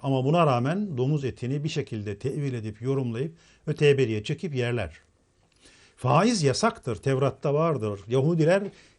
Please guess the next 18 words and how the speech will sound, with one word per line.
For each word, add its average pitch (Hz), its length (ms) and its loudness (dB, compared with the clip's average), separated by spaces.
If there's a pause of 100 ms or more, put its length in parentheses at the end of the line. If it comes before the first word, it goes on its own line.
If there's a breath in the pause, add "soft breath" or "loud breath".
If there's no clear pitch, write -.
kendilerinden 180 680 4
asla 175 440 2
ve 147 100 2
kat'a 180 520 -4 (120)
faiz 127 360 -2
almazlar. 113 680 -6 (480 soft breath)
Onlar 180 420 4
da 240 60 2
işi 226 200 -2
saptırmışlar. 160 920 -4 (340 soft breath)
Başkalarından 165 840 2
faiz 165 420 -2
alınırsa 143 520 -2
caizdir. 131 680 -2 (300 soft breath)
Onlar 143 380 2
çünkü 147 480 -4
onları 143 400 2
Allah 151 440 0